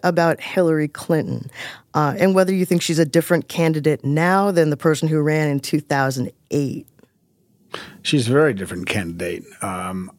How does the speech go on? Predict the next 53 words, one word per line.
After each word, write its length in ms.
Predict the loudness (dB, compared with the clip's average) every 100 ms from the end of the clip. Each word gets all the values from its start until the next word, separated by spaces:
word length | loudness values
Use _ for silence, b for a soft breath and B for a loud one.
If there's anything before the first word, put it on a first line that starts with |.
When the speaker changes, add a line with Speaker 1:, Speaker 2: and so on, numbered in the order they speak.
| _ b -8
Speaker 2:
I 80 | -6
think, 380 | -4 -2 -4 -6 -12
uh, 160 | -10 -6
in 140 | -4
a 80 | -4
variety 500 | -4 -2 -2 -4 -6
of 120 | -8
ways. 340 | -6 -6 -6 -4
First 260 | -6 -4
of 60 | -6
all, 140 | -6
I 120 | -6
actually 300 | -6 -6 -8
think 240 | -6 -8 -8
the 80 | -8
Sanders 440 | -8 -8 -8 -10
campaign, 540 | -10 -10 -8 -8 -8
the 60 | -8
Sanders 380 | -8 -8 -8 -8
challenge 400 | -6 -6 -8 -10
has 100 | -12
been 200 | -12 -10
great 300 | -8 -10 -12
for 120 | -16
Hillary. 440 | -14 -14 -14 -16 _ b b b b b
Uh, 180 | -12 -10
it's 160 | -8 -6
sharpened 460 | -2 -2 -2 -6 -4
her. 400 | -4 -4 -6 -10 b b b -10
It's, 320 | -8 -4 -4
uh, 200 | -4 -6
I 120 | -6
think, 340 | -4 -4 -4
brought 300 | -2 0 0
a 80 | -2
whole 220 | -4 -2
series 340 | -2 -4 -4 -4
of 80 | -4
issues 320 | -4 -4 -6
that 100 | -10
are 60 |
critical 440 | -6 -4 -2 -4 -6
to 60 |
the 120 | -6 -8
American 360 | -6 -8 -8
people, 320 | -4 -2 0
mostly 380 | 0 2 0 -2
having 260 | -4 -4 -6
to 60 |
do 160 | -4 -4
with 160 | -4 -4
income 340 | -4 -2 -4
inequality, 680 | -4 -6 -6 -4 -4 -6